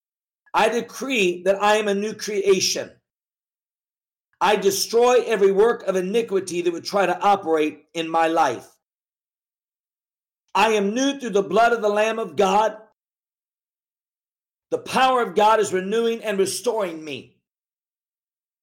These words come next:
The glory of God is surrounding and filling me." Now say this last line strong. "I break and destroy all generational curses off my life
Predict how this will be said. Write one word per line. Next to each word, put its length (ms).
The 120
glory 480
of 160
God 320
is 140
surrounding 680
and 180
filling 480
me." 360
Now 140
say 260
this 200
last 340
line 320
strong. 680
"I 180
break 480
and 140
destroy 500
all 300
generational 760
curses 600
off 300
my 180
life 520